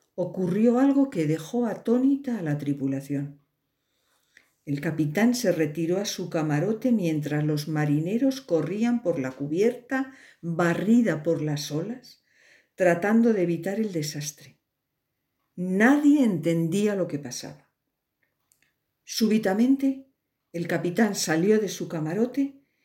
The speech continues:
y empezó a dar a gritos las órdenes oportunas. "¡Timonel! ¡Todo a babor!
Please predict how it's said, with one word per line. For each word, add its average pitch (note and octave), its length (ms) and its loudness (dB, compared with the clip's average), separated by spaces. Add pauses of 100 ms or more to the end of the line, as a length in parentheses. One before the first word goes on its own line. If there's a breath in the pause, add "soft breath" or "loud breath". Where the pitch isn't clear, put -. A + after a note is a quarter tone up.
(120)
y F#3 180 -2
empezó F3 580 0
a E3+ 100 0
dar F3+ 220 0
a D#3+ 100 0
gritos C4 600 0
las D3+ 340 -4
órdenes A#3 580 0
oportunas. D3 800 -6 (560 loud breath)
"¡Timonel! G4+ 1120 8 (100)
¡Todo G4+ 460 4
a F#4+ 160 8
babor! F4+ 920 6